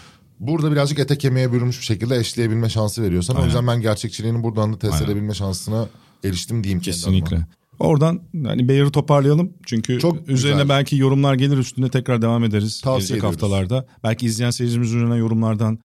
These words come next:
Speaker 2: Çünkü bir bölüm var. O bölüm yani dokuzuncu bölüm.
Speaker 1: Yedi, yedi.
Speaker 2: Yedi.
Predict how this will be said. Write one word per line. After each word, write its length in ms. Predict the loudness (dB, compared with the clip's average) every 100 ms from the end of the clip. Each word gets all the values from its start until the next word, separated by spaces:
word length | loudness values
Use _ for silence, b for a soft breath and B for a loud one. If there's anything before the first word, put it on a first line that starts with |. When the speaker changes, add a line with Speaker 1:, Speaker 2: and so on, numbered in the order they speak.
| -14
Speaker 2:
Çünkü 220 | -12 -6
bir 160 | -4
bölüm 300 | -2 -2 0
var. 100 | 0
O 180 | -2 -2
bölüm 300 | -2 -2 -4 -8
yani 180 | -12 -10
dokuzuncu 380 | -10 -8 -6 -4
bölüm. 120 | -2
Speaker 1:
Yedi, 120 | -2
yedi. 240 | -2 -2
Speaker 2:
Yedi. 240 | -2 -2